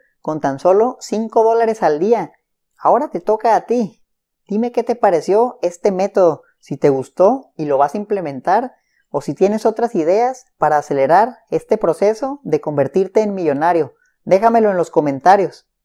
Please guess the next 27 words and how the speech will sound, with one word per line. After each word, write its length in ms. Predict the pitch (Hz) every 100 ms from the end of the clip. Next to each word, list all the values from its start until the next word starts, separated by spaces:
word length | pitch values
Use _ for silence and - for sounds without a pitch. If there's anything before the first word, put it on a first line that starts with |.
| _
Si 140 | _ 147
te 100 | 151
gustó 260 | 143 -
el 80 | 175
video, 500 | 202 202 233 285 294 -
dale 260 | 160 196
me 120 | 214
gusta, 560 | 151 208 262 - 185 139
suscríbete 500 | - 147 - 185 233
al 140 | 233 220
canal 420 | 165 170 226 269 _
y 100 | -
activa 400 | 156 147 - 269
la 80 | 262
campanita 800 | 254 214 185 175 233 240 269 277 -
para 160 | 160
que 100 | 156
te 140 | 170 160
llegue 200 | 180 220
una 120 | 233
notificación 840 | 233 233 185 180 156 - 220 269 -
cada 220 | 196 208
vez 160 | 233 -
que 100 | 240
subo 200 | 240 240
un 100 | 233
video, 420 | 233 233 247 190